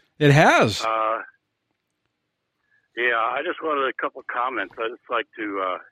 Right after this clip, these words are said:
Speaker 2: just on that last topic.
Speaker 1: Yeah.
Speaker 2: megtow.
Speaker 1: Yeah, go ahead.
Speaker 2: You, you know, you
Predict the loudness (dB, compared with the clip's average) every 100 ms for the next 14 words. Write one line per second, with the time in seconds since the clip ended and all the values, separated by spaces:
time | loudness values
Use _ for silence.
0 | _ -10 -6 -4 -4 -2 -2 -2 -6 -6
1 | -4 -4 -12 _ _ _ 2 2 2 -2
2 | -4 -8 -8 -6 -8 -12 _ _ _ _
3 | _ _ _ _ _ _ _ _ _ 0
4 | 4 6 6 4 -2 -14 _ -4 0 0
5 | 0